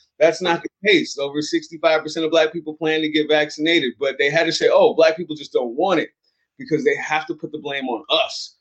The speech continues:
for why we don't have access." It's the same thing with this gentrification and this, this laissez-faire redlining. They, "Oh, why are black people losing their homes?" "Oh, 'cause them Negroes don't know how to keep a house." You know what I'm saying? They don't know what to do.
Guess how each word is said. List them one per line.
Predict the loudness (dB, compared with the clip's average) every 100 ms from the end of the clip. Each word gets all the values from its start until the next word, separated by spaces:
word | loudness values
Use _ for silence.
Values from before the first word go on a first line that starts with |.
| _
for | -2 2
why | 2
we | 4 4
don't | 2 0
have | -2 0 0
access." | -2 -4 -10 -16 -20 -20 -20
It's | -20
the | -12
same | -8 -2 0 0 -2
thing | -4 0 0
with | -2 -6
this | -12 -8
gentrification | -10 -10 -20 -6 -4 -4 -6 -8 -6
and | -6 -6
this, | -8 -12 -10
this | -10 -10 -16 _ _
laissez-faire | 0 0 2 -2 2 2 2 0
redlining. | 4 4 4 2 2 -2 -2
They, | -2 -2 -2 4
"Oh, | 6
why | 6
are | 6
black | 4 2
people | 0 -2
losing | -2 -2
their | 0
homes?" | 2 2 0 4
"Oh, | 4 4 2
'cause | 0
them | 2 4
Negroes | 4 4 2 0 -4
don't | -6 -4 0
know | 2 0
how | 2 2
to | 0
keep | 0 2 2
a | 2
house." | 0 0 -2 -16 -20 _ _ -12
You | -4 0
know |
what | 0
I'm | 2
saying? | 4 6
They | 6
don't | 6 4 4
know | 6 6 6
what | 4 2
to | -4
do. | -14